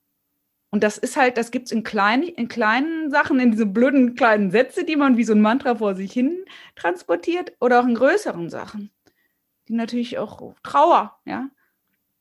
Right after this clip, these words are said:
Also man gibt seinen inneren Frieden auf, um mit anderen mitzutrauern, weil man glaubt, dass man nur durch diese Trauer mit der Person ver-, in Verbindung bleibt, obwohl man längst Frieden mit der Situation geschlossen hat.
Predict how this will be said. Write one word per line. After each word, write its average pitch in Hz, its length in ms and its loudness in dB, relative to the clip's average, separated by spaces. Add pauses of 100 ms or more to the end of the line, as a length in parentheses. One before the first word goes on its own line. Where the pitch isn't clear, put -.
(160)
Also - 240 -14
man 196 140 -10
gibt 233 280 -14
seinen 220 160 -6
inneren 220 300 -8
Frieden 247 340 -6
auf, 220 120 -10
um 220 100 -4
mit 214 180 -6
anderen 233 540 2
mitzutrauern, 202 720 0
weil 190 140 0
man 202 220 -4
glaubt, 269 760 2
dass 214 160 -8
man 208 280 2
nur 294 220 2
durch 277 180 -6
diese 180 300 -12
Trauer 302 640 -2 (320)
mit 233 180 -4
der 226 100 -2
Person 220 420 -4
ver-, - 260 -6
in 220 100 -4
Verbindung 254 440 -4
bleibt, 208 200 -4
obwohl 226 180 -4
man 214 160 -2
längst 254 320 -4
Frieden 302 340 -6
mit 226 140 -4
der 170 80 -4
Situation 165 520 -12
geschlossen 190 560 -16
hat. - 160 -20